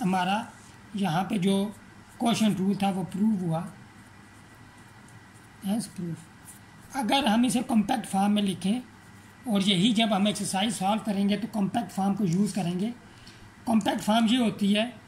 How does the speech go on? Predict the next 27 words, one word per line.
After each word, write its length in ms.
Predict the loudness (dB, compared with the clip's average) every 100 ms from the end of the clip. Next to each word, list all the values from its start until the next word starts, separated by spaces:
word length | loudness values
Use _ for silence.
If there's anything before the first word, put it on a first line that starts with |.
| -20 -20 -20 -10
कि 60 | -6
अगर 240 | -2 0
आपके 260 | 2 0 -2
पास 340 | 0 0 -2 -12 -20 -20 -20 -8
d 220 | 2 4 6
over 180 | 4 2 4
dx 520 | 4 4 2 -2 -14 -16 -20 -20 -20 -20 -20 -20 -20 -20 -20 -20 -20 -20 -20 -18 -8 0
u 160 | 4 6 4
over 180 | 4 2 4
v 280 | 6 6
हो, 220 | 6 2 -6 -14 -14 -14 -14 -16 -18 -18 -6
इस 140 | -4 -2
question 320 | 0 2 2
का 140 | 2 0
derivative 560 | 0 0 0 0 0 0
हमें 160 | 0
मालूम 320 | 0 0 0
करना 300 | 0 -2 -2
हो, 100 | -4
तो 120 | -4 -4
ये 160 | -4 -2
equal 360 | -2 0 0
होगा 260 | 0 0 0 -2 -8 -18 -16 -16 -14 -14 -10 0
one 340 | 2 4 4
over 180 | 2 0 -2 -16 -20 -20 -16 -14 -8
v 360 | 2 6 8 6
square 540 | 2 -4 -6 -6 -10